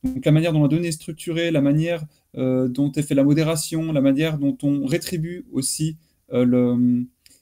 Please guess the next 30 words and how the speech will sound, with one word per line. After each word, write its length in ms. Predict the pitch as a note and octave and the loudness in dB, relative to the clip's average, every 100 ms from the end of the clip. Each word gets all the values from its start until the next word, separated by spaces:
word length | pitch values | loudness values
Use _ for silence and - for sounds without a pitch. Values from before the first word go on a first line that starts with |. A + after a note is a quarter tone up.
| _ | _
il 60 | C3 | 0
y 20 | |
a, 20 | |
il 60 | C#3+ | 2
y 20 | |
a 40 | |
quelque 140 | C#3+ D#3 | 0 -4
chose 140 | F#3 | -6
qui 60 | D#3 | -6
est 40 | |
très 200 | D3+ D#3 | -2 0
en 80 | D3 | 0
vogue, 240 | C#3+ E3 | 0 -2
c'est 240 | D#3 - C3 | -4 -4 0
le, 400 | B2+ B2+ B2 B2+ - - - - - - | 2 2 2 -2 -8 -14 -14 -20 -20 -12
c'est 300 | - - C3+ | -8 -2 0
le, 300 | C3 B2+ B2 B2 B2 B2 | 2 2 2 2 2 0
le 100 | G#3 - | -4 -2
concept 360 | D3 D#3+ - | -2 0 0
de 120 | C3+ | 0
points 420 | C3 - D3+ D3+ D3+ | 0 0 2 2 2
ou 80 | |
le 60 | B2+ | 0
concept 400 | C3+ C#3 D3 C3+ | 0 -2 -4 -4
de 120 | B2 | -2
donner, 300 | A#2+ C3 C#3+ | 0 2 2
en 80 | C#3+ | 2
fait, 240 | C#3+ C#3+ | -2 -2
une, 180 | C3 A#2+ | 0 0
une, 380 | - B2 B2 A#2 | 4 4 4 0